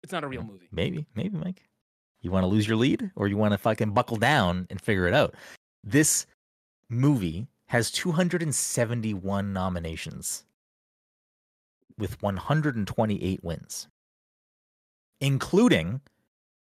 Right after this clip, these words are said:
Speaker 2: an Academy Award win for Best Performance by an Actress in a Supporting Role.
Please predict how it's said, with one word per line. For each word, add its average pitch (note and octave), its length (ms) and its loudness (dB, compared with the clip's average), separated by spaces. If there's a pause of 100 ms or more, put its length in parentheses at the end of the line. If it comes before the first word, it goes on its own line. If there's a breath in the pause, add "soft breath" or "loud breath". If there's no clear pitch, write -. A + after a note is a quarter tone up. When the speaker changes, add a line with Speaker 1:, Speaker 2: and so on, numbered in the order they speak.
(600)
Speaker 2:
an A2 120 0
Academy A2+ 360 2
Award G2 400 2 (140)
win F2 560 -2 (100)
for - 200 -2
Best G2 320 -2
Performance F#2 460 -2
by E2+ 180 -4
an E2+ 80 -6
Actress F2 500 -4
in E2 100 -4
a D#2 40 -6
Supporting D#2+ 420 -4
Role. - 240 -4